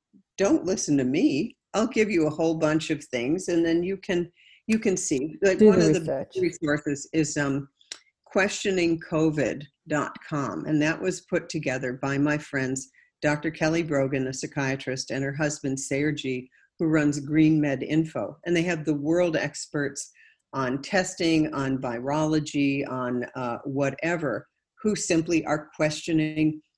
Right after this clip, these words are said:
Speaker 1: the mainstream narrative. Now, the mainstream narrative, um, in my state, my state of Maine, is that it is, you know, that it is so dangerous that, you know, we all need masks and all of that. Um,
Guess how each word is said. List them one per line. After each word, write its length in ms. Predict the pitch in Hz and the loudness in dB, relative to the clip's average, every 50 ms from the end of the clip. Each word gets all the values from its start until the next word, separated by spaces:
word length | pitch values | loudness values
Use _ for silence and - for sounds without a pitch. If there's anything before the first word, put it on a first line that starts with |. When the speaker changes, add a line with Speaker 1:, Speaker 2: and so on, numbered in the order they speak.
| _ _ _ | _ _ _
Speaker 1:
the 60 | 165 160 | 0 2
mainstream 680 | 156 143 147 147 147 147 147 147 - - 147 139 127 135 | 4 4 4 4 4 2 0 -2 -2 0 0 0 2 2
narrative. 420 | 143 160 175 175 156 131 123 - 151 | 4 4 4 4 2 0 0 0 0
Now, 260 | 156 147 143 135 120 - 165 | 2 2 2 0 -2 -4 -2
the 100 | 156 151 | 0 0
mainstream 600 | 151 151 160 180 208 214 - - 170 151 139 139 | 2 2 2 2 2 0 -2 0 2 2 4 4
narrative, 640 | 135 143 165 190 196 170 147 135 135 135 139 139 - _ _ _ _ _ _ _ _ - | 4 2 2 2 2 2 2 2 0 0 -2 -2 -8 _ _ _ _ _ _ _ _ -2
um, 500 | 165 151 143 143 143 139 143 143 - - _ - _ _ _ - | 0 2 4 4 4 4 4 2 -2 -10 _ -20 _ _ _ 2
in 340 | 185 175 165 165 156 143 | 4 6 6 6 6 6
my 300 | 139 147 160 185 214 240 | 6 4 4 2 2 0
state, 580 | - - - - - - 123 131 - - - - - - _ _ | 0 -2 -8 -8 -4 -2 0 0 0 -2 -4 -8 -14 -14 _ _
my 160 | - 135 135 139 | -6 -6 -4 -4
state 440 | 139 - - - 151 147 143 143 | -6 -6 -2 0 0 0 0 -2
of 140 | 147 135 139 | -4 -4 -2
Maine, 500 | 143 135 131 135 135 131 123 127 135 135 - _ _ _ _ _ _ _ _ _ _ | -2 0 0 -2 -2 -2 -2 -4 -4 -6 -8 _ _ _ _ _ _ _ _ _ _
is 300 | - 175 165 160 147 156 | 2 4 4 4 4 2
that 300 | 151 156 147 147 143 - - | 0 0 2 2 -2 -2 0
it 160 | 165 165 156 | 0 2 4
is, 320 | 156 151 156 151 - - - - | 4 2 2 0 -4 -6 -2 0
you 100 | 160 160 | 2 2
know, 220 | 151 139 127 - | 2 2 -2 -2
that 160 | - 156 156 151 | -2 0 2 2
it 160 | 156 143 147 | 2 0 0
is 220 | 151 143 151 - - | -2 -2 -2 -4 -2
so 220 | - 185 175 190 | 2 4 4 4
dangerous 720 | 190 170 165 143 143 147 139 139 - 143 135 135 135 - | 4 2 0 2 2 2 0 0 -2 -2 -4 -4 -4 -6
that, 180 | - 135 127 - - _ _ _ | -6 -6 -6 -6 -12 _ _ _
you 140 | - 170 156 | -2 0 2
know, 100 | 147 143 | 2 2
we 180 | 135 143 147 147 | 0 0 0 2
all 180 | 147 147 151 | 2 2 2
need 240 | 147 147 147 143 131 | 2 2 2 2 2
masks 480 | 139 135 127 123 131 139 - - - 151 | 0 0 2 0 -4 -4 -6 -8 -4 -2
and 100 | 147 139 | -2 0
all 180 | 131 139 139 | 0 0 -2
of 100 | 139 139 | -2 -2
that. 340 | 135 131 120 113 127 139 - - - | -2 -2 -2 -2 -2 -4 -6 -8 -6
Um, 360 | 135 139 139 120 135 139 - | -4 -4 -2 -2 -4 -6 -8